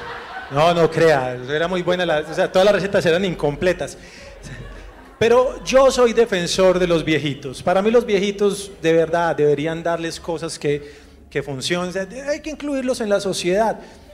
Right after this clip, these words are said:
Sobre todo, mandar a hacer cajeros electrónicos para ellos solos.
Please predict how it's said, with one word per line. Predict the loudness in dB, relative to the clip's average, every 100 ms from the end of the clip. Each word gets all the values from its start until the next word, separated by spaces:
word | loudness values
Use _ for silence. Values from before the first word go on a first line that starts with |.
| -20 -20 -8
Sobre | 0 2 2
todo, | 2 6 6 6 0 -10 -8
mandar | -6 -2 0 2
a | 2
hacer | 0 -2
cajeros | -2 0 2 2 0
electrónicos | -2 -2 0 0 0 0 -2
para | 0 0 2
ellos | 0 0 2
solos. | 4 2 -2 -10